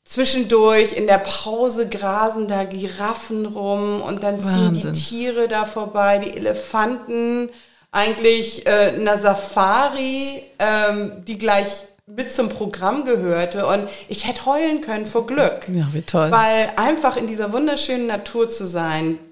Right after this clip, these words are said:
Speaker 1: also ein, ein kreatives, ein,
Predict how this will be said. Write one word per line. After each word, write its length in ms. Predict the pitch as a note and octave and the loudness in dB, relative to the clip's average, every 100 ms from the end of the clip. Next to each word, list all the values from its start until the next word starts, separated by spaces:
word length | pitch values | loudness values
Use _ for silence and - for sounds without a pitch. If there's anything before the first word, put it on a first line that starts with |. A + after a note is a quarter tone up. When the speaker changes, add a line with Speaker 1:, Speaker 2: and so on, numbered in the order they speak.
| - | 0
Speaker 1:
also 280 | G3+ G3+ G#3 | 0 0 -2
ein, 360 | - A3 G#3+ G#3 | 0 0 -2 -2
ein 220 | G#3 G#3 | -2 -2
kreatives, 1040 | G#3 B3 B3 A#3+ - A#3 A#3 A#3+ A#3 - - _ _ _ _ _ _ _ _ | -2 -2 0 -2 -6 -10 -4 -4 -4 -8 -10 _ _ _ _ _ _ _ _
ein, 180 | G#3+ A3+ | 0 0